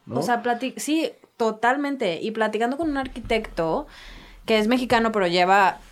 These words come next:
Speaker 2: quince años en, en Tokio, ¿no? O sea, le decía, "Es que no tienen idea como la vara mágica que ustedes tienen en la sociedad".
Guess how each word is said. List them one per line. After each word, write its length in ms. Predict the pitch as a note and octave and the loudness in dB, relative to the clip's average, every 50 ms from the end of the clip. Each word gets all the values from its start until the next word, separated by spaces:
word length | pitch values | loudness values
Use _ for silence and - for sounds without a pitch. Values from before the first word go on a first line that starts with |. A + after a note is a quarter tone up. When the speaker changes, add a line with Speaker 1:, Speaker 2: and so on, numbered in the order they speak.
| - - - - - | -20 -20 -20 -12 -4
Speaker 2:
quince 320 | - A3+ G#3+ G#3+ G#3+ A#3 | 0 2 2 2 2 2
años 200 | A#3 A3 A#3 A3+ A#3 | 2 2 2 0 0
en, 340 | A#3 A3 G#3 G3 G3 D#3+ C3+ | 0 2 0 0 -2 -2 -2
en 240 | F#3 F#3+ F#3+ F#3+ | 0 0 0 0
Tokio, 600 | F#3 - A3 G#3 G#3+ - F3+ E3 D3+ D#3 A3+ F4 - - - - | 2 2 2 2 2 0 -2 0 0 0 0 -2 -6 -10 -12 -6
¿no? 340 | F3+ E3 D#3 E3+ B3 C4+ - | -4 -4 -2 -2 -4 -6 -6
O 80 | - E3+ | -6 0
sea, 240 | F#3+ F#3+ F#3+ F3+ - - - - - - - - - - - _ - | 2 2 2 2 0 -4 -14 -18 -18 -18 -18 -18 -18 -20 -20 _ -4
le 120 | A3+ A3 | 0 0
decía, 200 | A3 A3 A3 B3 A#3+ | 0 2 2 2 0
"Es 80 | A#3 | 0
que 100 | - D4+ D4 | 0 -2 -2
no 320 | C#4+ D4 D#4 E4+ F4+ - | 0 0 0 0 0 0
tienen 340 | - D#4+ D#4+ D4+ D#4 E4 D#4 | -2 -2 0 0 2 2 2
idea 580 | C#4 B3 A3 G#3+ A3 A3 G#3 G#3 G#3+ B3 F4+ A4+ - | 2 2 2 4 4 4 4 4 2 2 0 -2 -2
como 220 | - C4 A#3 A3+ A3 | -2 0 2 2 4
la 120 | A3+ A3+ | 4 6
vara 240 | A3+ A3+ A#3 B3+ D4+ | 6 6 6 6 6
mágica 440 | D#4 C#4+ C#4 C4+ - C#4 C4 D4+ C#4+ | 4 4 4 2 0 0 0 0 0
que 100 | - B3 | 0 -2
ustedes 440 | G#3+ - - A3 G#3+ A3 A#3 - - | -2 0 0 0 2 2 0 0 0
tienen 300 | - A3+ A3+ A#3+ B3 C4 | 0 0 0 2 2 2
en 100 | B3+ A#3 | 2 0
la 80 | G3 F3+ | 0 -2
sociedad". 760 | - - F3+ E3 - F3+ E3+ D#3+ D3+ E3 F3 F3 E3+ D3+ D3+ | -2 -4 -4 -4 -4 -4 -4 -4 -2 -2 0 0 0 -2 -6